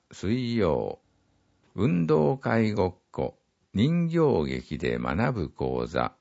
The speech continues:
こんな時、どうする？三、スマホ編。表、終わり。ところ、小畑保健センター、一階、機能訓練室。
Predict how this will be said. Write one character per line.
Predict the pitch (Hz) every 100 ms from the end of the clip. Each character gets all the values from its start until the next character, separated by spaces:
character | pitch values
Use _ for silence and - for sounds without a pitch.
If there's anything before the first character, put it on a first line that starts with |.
| _ -
こ | 104 104
ん | 107
な | 95 87
時、 | 87 82 - 80 - _ -
ど | 156 147
う | 67
す | - 58
る？ | 90 147 - _
三、 | - 92 90 78 57 _ _ _
ス | - 76
マ | 110 147
ホ | 117 120
編。 | 95 85 78 65 58 - _ _ _ _ -
表、 | 104 139 131 - _
終 | - 85
わ | 80 71
り。 | 69 - _ _ _ _ _ _ _ _ _ _
と | 82 82
こ | 107 95
ろ、 | 87 - _ _ _
小 | 85
畑 | 104 170 165 143
保 | 139
健 | - 123 107
セ | 104 98
ン | 78 62
タ | - 67 64 57 _ -
ー、 | 78
一 | _ _
階、 | - 85 73 58 _ -
機 | 95
能 | 123 156 143
訓 | 135 131 120 107
練 | 104 87 64
室。 | - - - 67